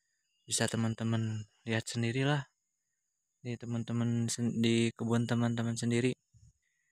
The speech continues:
gimana buahnya gitu. Oke, kita lanjut cek keadaan rumput yang kemarin kita semprot ya, teman-teman.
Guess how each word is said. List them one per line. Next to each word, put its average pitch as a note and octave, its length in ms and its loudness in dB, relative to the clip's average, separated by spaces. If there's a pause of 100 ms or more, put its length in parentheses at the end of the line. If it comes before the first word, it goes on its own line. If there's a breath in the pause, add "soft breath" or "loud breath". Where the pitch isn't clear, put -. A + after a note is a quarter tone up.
(160)
gimana A#2 400 2
buahnya A2+ 640 4
gitu. G2+ 200 -12 (1000)
Oke, C3+ 240 0
kita A#2+ 240 -4
lanjut A#2+ 380 2 (760)
cek B2+ 160 -2 (720 soft breath)
keadaan A#2 400 0
rumput A#2 400 -4
yang A#2+ 80 0
kemarin A#2 480 -2
kita A#2 160 -4
semprot A#2+ 320 0
ya, - 80 -6
teman-teman. B2 480 -4